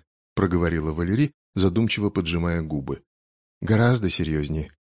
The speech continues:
Интересно, почему Гроссмалард выглядел таким спокойным при аресте?» Она резко развернулась к Ричарду и выпалила: «Блокнот. Наверняка это ключ к разгадке.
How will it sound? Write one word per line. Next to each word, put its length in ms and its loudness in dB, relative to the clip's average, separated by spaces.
Интересно, 480 4
почему 360 2
Гроссмалард 640 2
выглядел 380 0
таким 380 -2
спокойным 720 0
при 160 -6
аресте?» 520 -6
Она 220 2
резко 300 2
развернулась 540 0
к 60 -8
Ричарду 360 0
и 160 -2
выпалила: 480 -4
«Блокнот. 680 0
Наверняка 580 4
это 320 0
ключ 260 -2
к 100 -8
разгадке. 560 -2